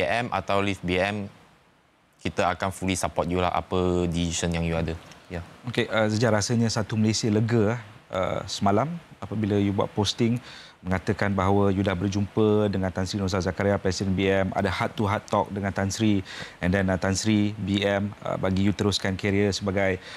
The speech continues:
Speaker 2: pemain profesional. Ada tak you sebutkan you akan bagi komitmen untuk main dekat kejohanan berpasukan Asia? So, in the future,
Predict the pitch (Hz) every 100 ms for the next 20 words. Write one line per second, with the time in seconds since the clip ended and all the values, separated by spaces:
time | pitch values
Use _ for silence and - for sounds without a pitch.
0 | - - 98 92 98 101 98 113 101 101
1 | - 98 101 87 - - 98 101 98 98
2 | 101 95 104 110 117 151 175 127 110 123
3 | 95 107 101 95 107 113 107 104 101 101
4 | - 95 101 - 101 95 - - - -
5 | 196 98 - - - 160 170 175 175 -
6 | 139 131